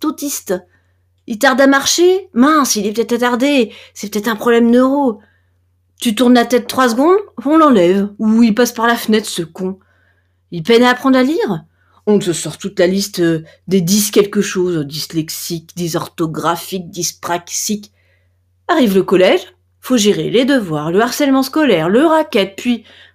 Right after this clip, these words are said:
le lycée, problème de drogue, addiction aux jeux vidéo, sextape qui circule, Parcoursup, choix des études, général, pro, techno. Oh non, je t'assure,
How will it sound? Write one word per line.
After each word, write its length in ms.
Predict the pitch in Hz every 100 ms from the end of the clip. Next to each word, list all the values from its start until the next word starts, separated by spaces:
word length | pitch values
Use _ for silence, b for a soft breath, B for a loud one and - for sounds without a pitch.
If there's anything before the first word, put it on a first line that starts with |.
| -
le 120 | 226
lycée, 320 | 247 277 359 453 466 b b b -
problème 360 | - 254 311
de 100 | 294
drogue, 360 | 254 175 165 170
addiction 480 | - 240 262 - 269
aux 60 | 269
jeux 120 | 254
vidéo, 520 | 254 254 233 190 190
sextape 640 | 190 - 294 - - 240
qui 140 | - 247
circule, 600 | 269 - - 202 208 202 B B B -
Parcoursup, 880 | 277 - 269 - - 226 208 - 196 _ -
choix 280 | - 208 185
des 220 | 196 208
études, 540 | 214 202 190 208 208
général, 560 | - 180 180 190 226 269
pro, 340 | - 220 226
techno. 520 | 254 214 214 214 247 b b b b b _ _ 208
Oh 40 |
non, 160 | 190 151
je 160 | -
t'assure, 600 | - 156 - - 202 151